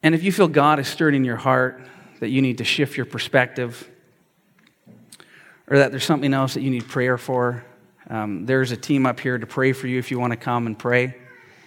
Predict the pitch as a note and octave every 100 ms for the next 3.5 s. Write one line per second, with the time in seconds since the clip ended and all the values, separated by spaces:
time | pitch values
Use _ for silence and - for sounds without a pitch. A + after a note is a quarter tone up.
0 | _ - G2+ G#2 G#2 B2+ B2 A2+ - C3
1 | B2 B2 A2 G#2+ A2+ A#2 A2+ B2 A2 G#2+
2 | - A#2+ A#2+ A2+ - A#2 A2 A#2+ A2+ A2+
3 | A#2 A2 - A2+ A#2